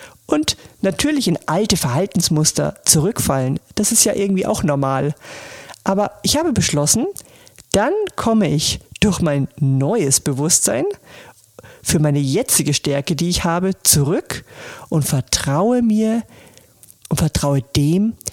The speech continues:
was ich kann. Und ich bleibe offen für die Möglichkeit, jeden Augenblick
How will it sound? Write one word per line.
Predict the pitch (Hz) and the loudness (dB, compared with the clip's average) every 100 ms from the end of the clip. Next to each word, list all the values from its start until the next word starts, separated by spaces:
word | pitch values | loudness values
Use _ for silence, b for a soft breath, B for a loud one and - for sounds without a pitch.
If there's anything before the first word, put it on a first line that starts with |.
| B | B
was | - 160 | 0 2
ich | - - - | 2 0 0
kann. | - 196 151 123 117 - _ _ _ _ _ b b b b b b _ | 0 2 2 0 -2 -10 _ _ _ _ _ b b b b b b _
Und | 156 202 359 - - - - - _ _ _ | 2 2 0 -2 -6 -10 -20 -20 _ _ _
ich | - - | -4 0
bleibe | 135 123 139 - | 0 0 -2 -2
offen | 202 - - 170 277 - b b b b b | 0 0 0 0 0 -6 b b b b b
für | - 170 | -2 0
die | 135 135 | 2 2
Möglichkeit, | 131 135 180 262 277 262 - 226 220 233 - - - _ _ b b b b b b - | 2 4 2 2 0 -2 -2 -2 0 -2 -4 -6 -14 _ _ b b b b b b -4
jeden | 143 127 175 247 277 294 - - | 0 2 2 0 0 -2 -2 0
Augenblick | 175 196 165 123 127 127 - - | 2 2 0 0 -2 -2 -4 -8